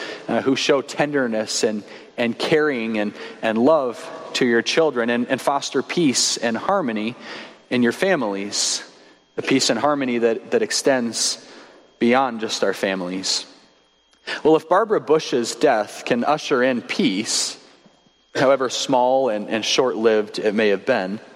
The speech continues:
how much more has Christ's death ushered in peace for all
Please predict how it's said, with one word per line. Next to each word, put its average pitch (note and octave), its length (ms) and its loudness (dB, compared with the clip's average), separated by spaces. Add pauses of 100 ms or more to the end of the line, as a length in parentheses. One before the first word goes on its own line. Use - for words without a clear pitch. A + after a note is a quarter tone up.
(640)
how F#3+ 140 0
much A3 260 -4
more A#2 300 4
has C#3 260 0
Christ's - 720 -4
death - 500 -2 (320)
ushered D#3+ 420 0
in D3 260 2
peace - 600 0
for - 440 0
all D#3+ 400 0